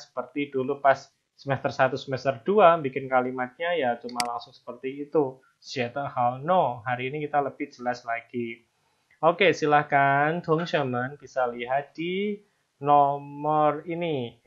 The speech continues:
Nah, ada di halaman seratus tiga puluh tiga nih. Seratus tiga puluh tiga, yao she titik titik jiu. Titik titik ditaruh di mana? Suiran, tan shi, in wei, suo yi, sama-sama jiu, sama-sama ditaruh di sini. Nah, mana yang lebih cocok?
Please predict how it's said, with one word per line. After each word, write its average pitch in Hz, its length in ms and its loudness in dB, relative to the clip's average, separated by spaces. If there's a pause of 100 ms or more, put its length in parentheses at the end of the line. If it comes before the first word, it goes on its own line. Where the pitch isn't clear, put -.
Nah, 117 240 -8 (560)
ada 139 400 0
di 139 300 -6
halaman 131 420 2
seratus 131 400 -2
tiga 143 360 -2
puluh 160 260 -2
tiga 208 340 2
nih. 196 360 -2 (360)
Seratus 147 360 2
tiga 156 280 2
puluh 156 160 -2
tiga, 160 280 2
yao 202 400 10
she - 160 0 (160)
titik 143 240 -2
titik 143 320 -4
jiu. 151 240 -6 (200)
Titik 131 280 -2
titik 165 240 0
ditaruh 131 280 4
di 127 120 -4
mana? 117 320 -6
Suiran, 185 800 6
tan 190 320 6
shi, 165 400 2
in 151 160 0
wei, 175 160 4
suo 156 320 4
yi, 196 240 -2
sama-sama 143 640 -8
jiu, 143 160 -4
sama-sama 135 640 -12 (320)
ditaruh 135 400 4
di 131 160 -6
sini. 117 440 -12
Nah, 120 200 -12
mana 170 480 0
yang 139 240 -4
lebih 131 400 -8
cocok? 113 400 -8